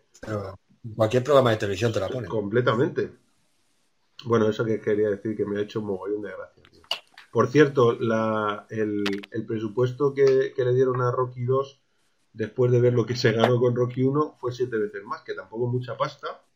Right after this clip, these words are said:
Speaker 2: teniendo en cuenta que le iba a dirigir Stallone, que al parecer le dijeron los productores, "Tú, ve preparando el guión de la segunda". Dijo, "¿Qué segunda?". Dijo, "¿Cómo?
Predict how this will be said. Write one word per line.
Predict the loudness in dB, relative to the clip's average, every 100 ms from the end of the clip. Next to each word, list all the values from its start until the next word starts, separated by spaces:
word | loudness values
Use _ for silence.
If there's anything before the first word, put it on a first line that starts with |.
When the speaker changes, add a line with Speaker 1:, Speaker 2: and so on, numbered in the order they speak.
| _ _ _ _ _ _ -16 -14 -12
Speaker 2:
teniendo | -4 -2 0
en | 0
cuenta | 0 2
que | 2
le |
iba | 2 2
a |
dirigir | 0 -2 -4
Stallone, | -2 -4 -2 -4 -8 -20
que | -12
al | -6
parecer | -4 -2 0
le | 0
dijeron | 0 -2 0
los | -2
productores, | -4 -6 -4 0 0 -2 _ -6
"Tú, | -4 -4 _ _ _
ve | -4
preparando | -2 0 0 2 2 0
el | 0
guión | 0 2
de | 2
la | 0
segunda". | 0 -2 -2 -2 -8
Dijo, | -14 -12
"¿Qué | -10
segunda?". | -6 -4 -6 -8 -16
Dijo, | -16 -8 -4
"¿Cómo? | -2 -2 -4